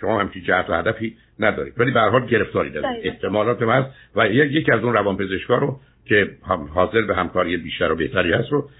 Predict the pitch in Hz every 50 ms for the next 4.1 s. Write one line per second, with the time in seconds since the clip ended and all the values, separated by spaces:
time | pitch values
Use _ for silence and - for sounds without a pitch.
0 | - - - 104 95 120 113 110 127 131 127 139 143 135 117 120 110 120 127 -
1 | - 131 127 123 127 123 113 101 90 85 80 90 95 98 101 98 - _ _ _
2 | _ _ _ _ - 92 90 - 87 87 85 85 85 85 80 73 73 78 85 87
3 | 87 87 - - _ - 87 76 78 78 78 80 78 85 98 104 - 110 101 90
4 | -